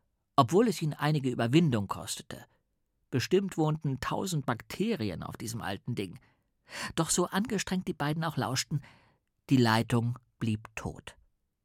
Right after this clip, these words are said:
Klebrig kroch die Stille aus dem Hörer und füllte bald die ganze Kabine. „Ich glaube, das war ein Fehler“, sagte Mia. Aber Paul hob abwehrend die Hand. Und tatsächlich.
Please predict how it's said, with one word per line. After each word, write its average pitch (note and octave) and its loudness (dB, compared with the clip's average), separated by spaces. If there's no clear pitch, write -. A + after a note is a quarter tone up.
Klebrig C3+ 4
kroch - -2
die A#2+ 0
Stille A2+ 4
aus G#2+ 0
dem A2+ 2
Hörer A2+ 4
und B2 4
füllte A2+ 2
bald F#2 0
die G#2+ -6
ganze G#2 -4
Kabine. A2+ -4
„Ich D#3+ 0
glaube, F3+ 2
das F#3 4
war F3+ 6
ein F#3 4
Fehler“, E3+ 2
sagte G#2+ 0
Mia. A2 -2
Aber - 6
Paul A3+ 0
hob G3+ 0
abwehrend D#3 -2
die F3 -2
Hand. - -8
Und B2 2
tatsächlich. - -2